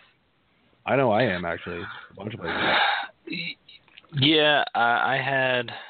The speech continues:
Speaker 2: I did have Martin in a couple, uh, a couple leagues, I believe, and Noah have him at least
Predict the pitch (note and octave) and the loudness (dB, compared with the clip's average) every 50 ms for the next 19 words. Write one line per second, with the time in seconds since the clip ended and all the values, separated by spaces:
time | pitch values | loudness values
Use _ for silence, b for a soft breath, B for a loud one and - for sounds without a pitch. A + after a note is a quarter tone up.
0 | B B B B B B _ _ _ _ _ _ _ _ _ _ _ _ _ - | B B B B B B _ _ _ _ _ _ _ _ _ _ _ _ _ -20
1 | - A2+ C3+ D3 D3 C#3 D3 C#3+ C#3 A#2+ G#2+ G2+ G#2 G#2+ G#2+ G2+ C#2+ G#2 G#2+ G#2 | -8 -4 0 0 0 0 0 0 -2 -2 0 2 2 2 2 2 0 -2 -4 -4
2 | G2+ G2 - - - G#2 G#2 - - G2+ G2 F#2+ G2 G2 F#2+ - _ _ _ _ | -4 -4 -6 -4 -4 -4 -6 -6 -6 -8 -6 -6 -6 -8 -10 -14 _ _ _ _
3 | _ _ _ _ _ _ _ _ _ _ _ _ _ _ - G2+ G2 F#2+ F#2 F2 | _ _ _ _ _ _ _ _ _ _ _ _ _ _ -4 -2 0 0 0 0
4 | F#2+ - - B2+ - - G2 F#2 F#2 F#2+ F#2 F2+ F2+ G2 G#2 F#2 F2 F2 F2+ F2+ | -2 -2 -4 -6 -4 -6 -8 -8 -8 -6 -6 -8 -8 -4 -4 -4 -4 -4 -6 -12
5 | F#2 F#2 F#2+ F#2 F#2 F#2 F#2 F#2 F#2 F2+ F#2 G#2 A2+ A2+ G#2 G2+ G2+ G2+ G2 F#2 | -10 -10 -8 -8 -6 -6 -6 -4 -4 -2 0 2 4 4 4 4 4 2 2 0
6 | F#2 - - F#2+ G2+ A#2 A#2+ A2 - - | -2 -2 -4 -4 0 0 0 0 0 -2